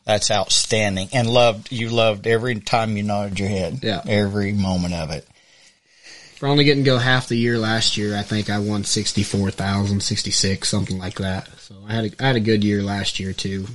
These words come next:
Speaker 1: Yeah.
Speaker 2: But
Speaker 1: Right.
Speaker 2: heck, each one of these events paid forty grand, so there's chance for
Speaker 1: Damn.
Speaker 2: different world nowadays. <laughs>
Speaker 1: Doing, doing what you love to do, Wyatt, and doing what you love to do.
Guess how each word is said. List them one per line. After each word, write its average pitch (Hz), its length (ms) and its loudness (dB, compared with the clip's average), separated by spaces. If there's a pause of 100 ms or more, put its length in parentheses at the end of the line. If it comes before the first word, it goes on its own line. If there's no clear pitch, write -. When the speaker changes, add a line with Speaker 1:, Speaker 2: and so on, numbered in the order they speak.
Speaker 1:
Yeah. 104 280 0 (200)
Speaker 2:
But 104 200 -20 (340)
Speaker 1:
Right. 92 180 0 (120)
Speaker 2:
heck, 117 200 -2
each 127 220 0
one 123 140 0
of 110 60 0
these 127 200 2
events 104 240 -4
paid 107 220 -4
forty 120 260 -2
grand, 101 320 -6
so 101 140 -8
there's 104 220 -6
chance 110 360 -6
for 107 340 -10 (840)
Speaker 1:
Damn. 117 240 -6 (800)
Speaker 2:
different 135 300 2
world 170 300 2
nowadays. 131 560 2 (120)
<laughs> - 20 -2
Speaker 1:
Doing, 165 500 4
doing 165 280 4
what 156 240 6
you 175 100 0
love 147 280 6
to 156 80 -2
do, 107 380 -2 (180)
Wyatt, 104 420 0 (320)
and 110 540 2 (160)
doing 139 260 4
what 143 140 4
you 131 120 0
love 135 240 4
to 131 60 -12
do. 107 380 0